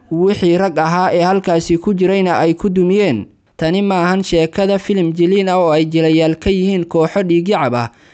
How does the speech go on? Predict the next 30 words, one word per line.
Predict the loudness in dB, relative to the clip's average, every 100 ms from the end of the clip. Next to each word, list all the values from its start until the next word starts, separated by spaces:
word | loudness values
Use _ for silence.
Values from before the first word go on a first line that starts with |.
| _ -2
laakiin | 0 0 -2 -2 0
waa | 0
muuqaalo | 0 0 0 0 0 0 0
dhab | -2 0
ah | 0 0
oo | 0
ka | -2 -2
turjumaya | -2 -2 -2 2 2 0
xaqiiqda | -2 -2 0 -2 0 0
ay | 2 2
la | 2
noolaadeen | 0 0 2 2 0 0 0
haweenka | 0 0 -2 -4 -4
Gaza, | -2 0 0 -2 -6 _ -8
kalena | -2 0 0 -2
kulmeen | 0 0 0 -2 -2
ciidan | 0 0 0 0
aan | 0 0
lahayn | 0 0 0 0
wax | -2 -2
dhaqan | -4 -2 -2 -2
diineed | 0 0 0 -2 -2
iyo | -2
mid | 0 -2 0
dadnimo | 0 0 0 -2
toona | -2 -2 0 -2
sidaba | 0 0 0 0 0
ay | 0
qaarkood | 0 0 0 0 -2 0
tilmaamayaan. | 0 0 0 0 0 0 -2